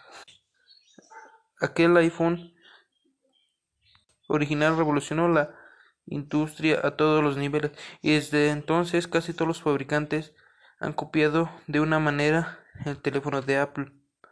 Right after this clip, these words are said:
Android acumula más cuota de mercado a nivel global, pero eso no quiere decir automáticamente que los móviles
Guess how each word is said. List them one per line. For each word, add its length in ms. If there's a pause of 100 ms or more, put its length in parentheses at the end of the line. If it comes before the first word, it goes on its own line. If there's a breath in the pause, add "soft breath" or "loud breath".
(440 soft breath)
Android 400
acumula 440
más 240
cuota 540 (340 loud breath)
de 340
mercado 600
a 40
nivel 280
global, 420 (160)
pero 140
eso 120
no 140
quiere 160
decir 260
automáticamente 880
que 120
los 180
móviles 640